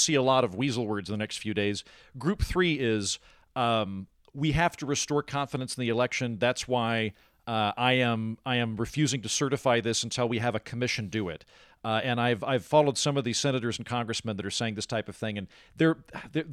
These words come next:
from what I can glean,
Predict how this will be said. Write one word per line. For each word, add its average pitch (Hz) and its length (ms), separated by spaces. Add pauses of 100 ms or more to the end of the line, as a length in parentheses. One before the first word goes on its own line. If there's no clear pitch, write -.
(1300)
from 135 220
what 139 160
I 156 140
can 147 200
glean, 117 400